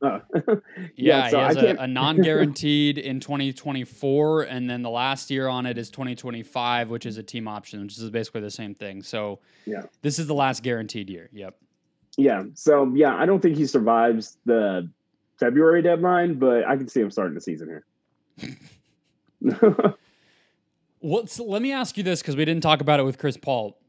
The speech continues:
Speaker 2: What type of point guard? You could use a specific name that you think they should target or just, like, a type of player. 'Cause now we're back to the same conversation we were having before they got Chris Paul, which is if Booker's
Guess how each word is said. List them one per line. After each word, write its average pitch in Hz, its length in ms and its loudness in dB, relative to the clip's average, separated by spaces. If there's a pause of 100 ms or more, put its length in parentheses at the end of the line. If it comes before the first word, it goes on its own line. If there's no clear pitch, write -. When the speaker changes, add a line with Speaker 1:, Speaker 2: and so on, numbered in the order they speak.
(140)
Speaker 2:
What 170 280 -4
type 247 260 -2
of 190 180 -6
point 160 280 -4
guard? 143 200 -2
You 160 80 -4
could 165 160 -2
use 165 180 0
a 151 60 0
specific 156 580 -4
name 151 360 -2
that 156 100 -4
you 156 100 -2
think 147 220 -6
they 156 120 0
should 143 200 -10
target 143 380 -2
or 131 120 -4
just, 131 240 -6
like, 127 140 -4
a 113 40 -8
type 135 420 -6
of 135 140 -8
player. 135 520 -4 (320)
'Cause 139 160 -6
now 185 180 2
we're 202 100 4
back 180 220 4
to 175 60 -4
the 156 180 2
same 170 300 -2
conversation 160 600 -2
we 147 80 0
were 143 80 -2
having 139 320 -2
before 135 280 -2
they 131 100 -2
got 131 280 -2
Chris 120 220 -10
Paul, 92 340 -14 (380)
which 135 180 -6
is 131 340 -2
if 135 140 -8
Booker's 156 460 -2